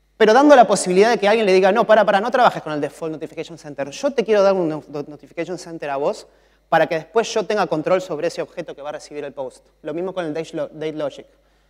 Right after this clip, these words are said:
Yo podría subclasear el date logic y podría decir, "Bueno, cuando te pregunten la hora, no digas cualquier hora.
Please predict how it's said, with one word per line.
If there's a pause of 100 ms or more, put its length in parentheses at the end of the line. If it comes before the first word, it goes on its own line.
(280)
Yo
podría
subclasear
el
date
logic (100)
y
podría (360)
decir,
"Bueno,
cuando
te
pregunten
la
hora,
no
digas
cualquier
hora.